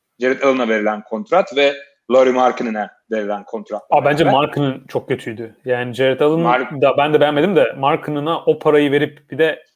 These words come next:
Speaker 2: aset verip <laughs> almak yani acayip yani. Adama niye sen senede on yedi on sekiz milyon veriyorsun ki yani ilk beş oynadığında
Speaker 1: Evet.
Speaker 2: çok kanıtlanmış bir oyuncu.
Speaker 1: Adama bench'e, adamı bench'e alıyorlar.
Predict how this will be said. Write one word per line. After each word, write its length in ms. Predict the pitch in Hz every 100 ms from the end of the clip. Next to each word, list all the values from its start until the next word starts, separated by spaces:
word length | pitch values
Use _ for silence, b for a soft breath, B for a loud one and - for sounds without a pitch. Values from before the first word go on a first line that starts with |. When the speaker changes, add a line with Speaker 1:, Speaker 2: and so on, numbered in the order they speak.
| _ _ -
Speaker 2:
aset 420 | 143 - 185 -
verip 200 | 131 131
<laughs> 20 |
almak 500 | 135 151 - - -
yani 120 | 165
acayip 400 | 160 156 208 202
yani. 140 | 147 135
Adama 260 | 156 175
niye 200 | 202 196
sen 240 | 254 214 160 b b
senede 360 | - - 156 156
on 120 | 160
yedi 100 | 156
on 60 | 151
sekiz 140 | 131
milyon 140 | 151 156
veriyorsun 300 | 160 151 269
ki 80 |
yani 120 | 160 147
ilk 160 | 143
beş 200 | 165 160
oynadığında 600 | - 147 147 143 147 151
Speaker 1:
Evet. 160 | 135 -
Speaker 2:
çok 140 | 135
kanıtlanmış 420 | 139 131 127 120 -
bir 40 |
oyuncu. 160 | 120 165
Speaker 1:
Adama 300 | 233 262 170
bench'e, 300 | 170 180 -
adamı 280 | 185 262
bench'e 300 | 190 175 165
alıyorlar. 400 | 294 254 190 120